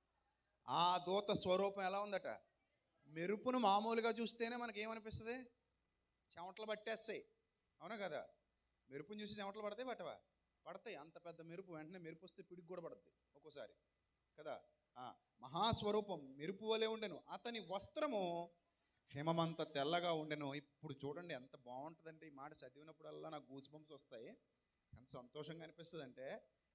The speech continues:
"అతనికి భయపడుట వలన కావలివారు వణికి చచ్చిన వారి వలె ఉండిరి." అంటే అర్థం ఏంటి? కదలకుండా మెదలకుండా అలా ఉన్నారట.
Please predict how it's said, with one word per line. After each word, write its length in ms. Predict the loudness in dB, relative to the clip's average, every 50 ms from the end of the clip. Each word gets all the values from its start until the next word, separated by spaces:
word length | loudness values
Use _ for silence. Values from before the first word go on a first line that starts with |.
| _ -8 -6
"అతనికి 460 | -6 -6 -6 -6 -6 -6 -8 -8 -10
భయపడుట 640 | -8 -6 -4 -4 -4 -2 -2 -2 -2 -2 -2 -2
వలన 600 | 0 0 2 2 2 0 -2 -2 -4 -4 -6 -8 -10 -12 _ _ _ _ _ _ _ _ _ _ _
కావలివారు 680 | -12 -8 -6 -4 -2 0 0 0 0 2 2 2 2 0
వణికి 840 | -2 -6 -8 -10 -10 -10 -12 -10 -8 -6 -4 -4 -4 -4 -6 -8 -10 _ _ _ _ _ _ _ _ _ _ _ -8 -8
చచ్చిన 600 | -8 -8 -12 _ _ -10 -8 -6 -6 -4 -2 -2
వారి 440 | 2 4 4 6 6 4 4 2 0
వలె 320 | 0 0 0 0 2 2
ఉండిరి." 600 | 2 2 0 -2 -2 -4 -4 -2 0 0 2 2
అంటే 200 | 2 0 0 0
అర్థం 280 | 0 0 0 -4 -6 -8
ఏంటి? 460 | -8 -6 -6 -6 -4 -4 -6 -6 -10 -16 _ _ _ _ _ -14
కదలకుండా 380 | -10 -8 -8 -6 -6 -6 -6 -4
మెదలకుండా 380 | -4 -4 -4 -4 -4 -4 -4
అలా 240 | -2 -2 0 0 0
ఉన్నారట. 340 | -2 -2 -4 -4 -4 -4